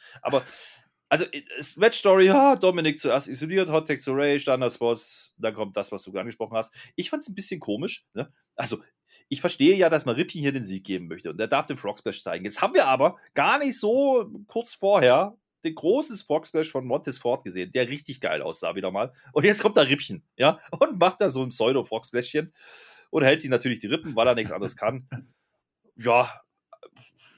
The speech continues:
Speaker 1: Ja, große Story. Auch Weiterentwicklung. Auch übrigens fürs Hurt-Business, ne? Also, da muss man ja schon sagen, das ist ja eigentlich fast, das, das ist ja fast untergegangen, ja? Da ist ja eine Story dahinter.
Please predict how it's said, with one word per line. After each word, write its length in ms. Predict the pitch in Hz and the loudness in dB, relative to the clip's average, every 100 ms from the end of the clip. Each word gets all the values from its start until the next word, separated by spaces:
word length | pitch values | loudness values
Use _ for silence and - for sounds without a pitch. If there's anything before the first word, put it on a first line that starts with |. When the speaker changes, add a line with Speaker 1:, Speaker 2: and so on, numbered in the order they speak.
| _ _ _ _ _ _ _ _ _ _ _ _ _ 98 | _ _ _ _ _ _ _ _ _ _ _ _ _ -2
Speaker 1:
Ja, 320 | 113 147 - _ _ | 2 2 -2 _ _
große 280 | 113 143 143 | -4 -4 -4
Story. 420 | 117 110 90 - 52 60 | -2 -2 -4 -10 -18 -14
Auch 240 | 50 123 127 | -4 -2 2
Weiterentwicklung. 840 | 123 147 85 127 131 127 120 127 _ _ | 2 2 -2 -6 -8 -4 -6 -8 _ _
Auch 240 | - 226 220 | 0 2 0
übrigens 260 | 214 185 - | -2 -2 -2
fürs 160 | 127 | 0
Hurt-Business, 420 | 120 123 95 82 | 0 0 -6 -6
ne? 160 | 120 - | -6 -2
Also, 160 | 151 135 - _ | -2 -2 -8 _
da 80 | 117 | -2
muss 140 | 190 | 2
man 100 | 190 | 2
ja 40 | |
schon 120 | 156 226 | 2 -2
sagen, 320 | 120 135 190 | -2 -2 -2
das 160 | 113 | -8
ist 100 | 143 | -4
ja 120 | - 98 | -4 -2
eigentlich 280 | 120 120 | -4 -6
fast, 300 | 113 107 - 90 | -8 -10 -12 -14
das, 160 | - | -14
das 160 | 95 - | -14 -12
ist 120 | - | -10
ja 100 | 87 | -10
fast 200 | 90 - | -12 -12
untergegangen, 440 | 139 226 98 82 85 | -6 -4 -4 -6 -8
ja? 140 | 110 | -10
Da 140 | - | -8
ist 140 | - - | -8 -8
ja 40 | |
eine 100 | 82 | -10
Story 280 | - - 262 | -8 -6 -6
dahinter. 360 | 82 82 - | -8 -12 -18